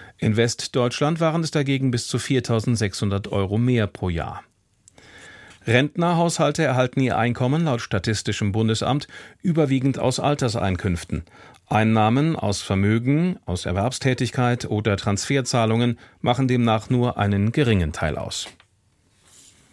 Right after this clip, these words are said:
In mehreren Städten in Nordrhein-Westfalen und Niedersachsen ist die Polizei gegen organisierte Kriminalität vorgegangen.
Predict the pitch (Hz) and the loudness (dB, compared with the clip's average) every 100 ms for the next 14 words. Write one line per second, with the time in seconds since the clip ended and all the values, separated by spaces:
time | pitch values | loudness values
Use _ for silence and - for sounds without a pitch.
0 | _ _ - - - - - - - - | _ _ -20 -20 -20 -20 -20 -20 -20 -18
1 | - - - - - - - - - 156 | -18 -18 -20 -20 -20 -18 -16 -14 0 4
2 | 170 170 170 185 208 196 175 160 139 185 | 6 6 6 4 4 2 2 2 2 2
3 | 190 180 147 135 127 127 127 117 110 - | 0 2 4 4 4 2 2 2 0 2
4 | 110 110 156 131 117 127 151 143 104 92 | 2 4 2 0 0 2 2 2 2 0
5 | - 131 147 139 - 127 120 139 123 - | 0 -2 0 -2 -2 -2 0 0 0 0
6 | 123 127 123 123 123 120 - 113 113 113 | 0 2 0 0 2 0 0 0 2 2
7 | 107 113 - 110 - 110 110 101 98 98 | 2 0 2 -2 0 0 2 2 0 0
8 | 131 123 - 123 110 95 85 78 53 | 0 0 0 0 0 -2 -2 -4 -6